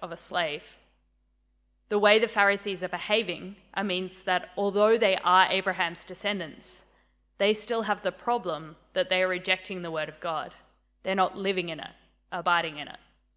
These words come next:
So even though the Pharisees should have the right qualification, in fact, they should know more about other people than their, about their sin because they have the law, they don't, and they're blind to the reality of their condition.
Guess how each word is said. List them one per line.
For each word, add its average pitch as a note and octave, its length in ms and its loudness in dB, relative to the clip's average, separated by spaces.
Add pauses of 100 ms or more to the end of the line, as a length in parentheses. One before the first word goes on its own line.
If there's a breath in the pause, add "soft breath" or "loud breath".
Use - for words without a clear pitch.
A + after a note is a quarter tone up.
(1000 loud breath)
So B3+ 180 4
even C4 320 2
though A3 220 6
the G3 120 0
Pharisees G3 480 0
should C#4 360 -2
have G#3+ 200 2
the G3 100 2
right F3+ 240 4
qualification, G3 760 -2 (240 loud breath)
in A3 100 -8
fact, - 380 2
they A3+ 140 4
should A3+ 280 -4
know A3 140 2
more G#3+ 340 2
about G#3 300 4
other F#3+ 240 0
people F#3 560 -6 (280 loud breath)
than G3 220 2
their, F#3 300 2
about F#3+ 300 4
their F#3+ 120 2
sin G#3+ 300 -4
because G3+ 320 -4
they F#3 160 -2
have F#3 180 0
the F3 80 -4
law, F3 500 -4 (500 soft breath)
they G#3 120 -2
don't, F#3+ 380 -2 (640)
and G3+ 160 -6
they're G3 100 2
blind F#3 480 0
to - 80 -12
the F#3 100 -4
reality E3 500 -2
of F3 160 -14
their D3+ 140 -6
condition. E3 560 -14